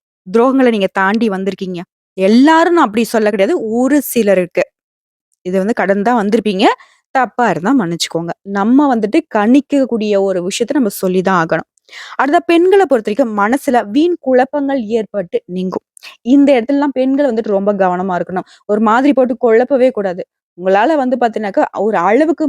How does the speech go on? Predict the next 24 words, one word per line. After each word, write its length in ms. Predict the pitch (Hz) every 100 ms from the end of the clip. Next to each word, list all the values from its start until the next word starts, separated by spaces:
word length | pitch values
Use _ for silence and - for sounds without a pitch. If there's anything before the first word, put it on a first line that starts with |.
| 247
மீறி 200 | 233 269 190
யோசிக்கிறது 500 | 202 185 - 214 196 277 233
உங்களுக்கு 380 | 214 226 - 285 214
பாதிப்பை 400 | 185 180 208 220 202
ஏற்படுத்துங்க. 500 | 180 180 175 185 180 - _ _ _ _ _ -
முன் 220 | 294 339 -
கோபத்தையும் 460 | 294 240 214 254 277
குறைச்சுக்கோங்க. 540 | 202 196 - 202 190 - 202
முக்கியமா 420 | 202 269 277 277 277
பெண்கள் 380 | 247 247 269 254
தான் 120 | 277 - - 180
அதிகமா 580 | 208 220 320 320 320 330 240
கோவப்படுவீங்க. 580 | 226 208 202 196 190 226 -
அது 140 | 180 180 185
வந்துட்டு 280 | 180 202
உங்களுக்கு 260 | 339 226 214 175
நல்லது 260 | 165 175 185
கிடையாது. 420 | 175 170 170 175 - _ -
உங்களுக்கு 320 | 202 233 240 254
நல்லது 220 | 226 220
கிடையாது, 200 | 214 254 -
சுத்தி 180 | 214 277
இருக்கிறவங்களுக்கும் 500 | 220 202 196 196 320 196
நல்லது 220 | 170